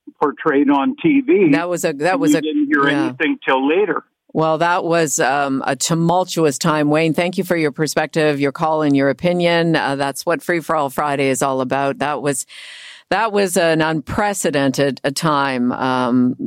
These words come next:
Speaker 2: last year, last February in Ottawa. Just something we never could have imagined, uh, actually happened, and happened for three full weeks. Uh, so, um,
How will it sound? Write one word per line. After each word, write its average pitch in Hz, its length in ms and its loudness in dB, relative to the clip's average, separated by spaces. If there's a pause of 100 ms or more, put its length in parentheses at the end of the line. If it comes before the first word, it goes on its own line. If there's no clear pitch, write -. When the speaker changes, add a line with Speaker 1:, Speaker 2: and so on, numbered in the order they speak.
(180)
Speaker 2:
last 139 480 -2
year, 135 320 0
last 123 540 -4
February 131 800 -2
in 127 500 2
Ottawa. 123 520 0
Just - 500 -4 (460)
something 175 340 0
we 160 100 4
never 160 280 2
could 151 160 0
have 139 100 0
imagined, 139 800 2
uh, 98 600 -4
actually 147 460 0
happened, 151 580 -2
and 135 480 0
happened 147 760 -2
for 151 300 2
three 156 260 0
full 135 480 -2
weeks. 143 520 -2
Uh, 127 340 -2
so, 139 480 -2 (680)
um, 165 640 -2